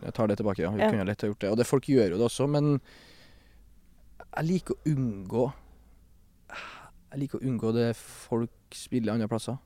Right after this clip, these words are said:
Speaker 1: Hvis du skjønner?
Speaker 2: Ja.
Speaker 1: Jeg liker å gi en, åh, f-
Speaker 2: Ja, men samtidig så vil du jo gi folk det de har hørt før.
Speaker 1: Det er
Speaker 2: Så hva,
Speaker 1: nettopp det.
Speaker 2: så hva, ok.
Speaker 1: Ja, det er
Speaker 2: Så
Speaker 1: det, det er
Speaker 2: det
Speaker 1: det.
Speaker 2: mest generiske du kan spille ute,
Speaker 1: Mm.
Speaker 2: det folk f-,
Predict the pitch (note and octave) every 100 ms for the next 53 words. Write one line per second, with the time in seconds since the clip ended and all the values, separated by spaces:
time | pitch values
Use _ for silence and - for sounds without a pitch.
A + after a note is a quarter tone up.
0 | - _ - C#3+ D#3 F3 F#3 - - -
1 | - D#3+ D#3+ C#3 B2+ - D#3+ - - E4
2 | F4 - D4+ B3+ C#4+ D4 C4+ D4 D#4 C4+
3 | B3 A#3 G#3+ G#3 G#3 F#3 - F4 - D3
4 | C#4+ D4 C4+ D3+ E4 C4+ D4+ C#4+ - A3+
5 | - B2 B2+ D3+ D3+ D#3 - D#3+ D#3 -
6 | - - A#3 D#4+ A#3+ F#3 F3 E3 B3+ G#3
7 | F#3 G#3+ A3+ A3+ G3+ F#3 F3+ - F#3+ G3+
8 | - - - - - - - - - -
9 | - - - G#3+ A#3+ - - - G#3+ -
10 | - -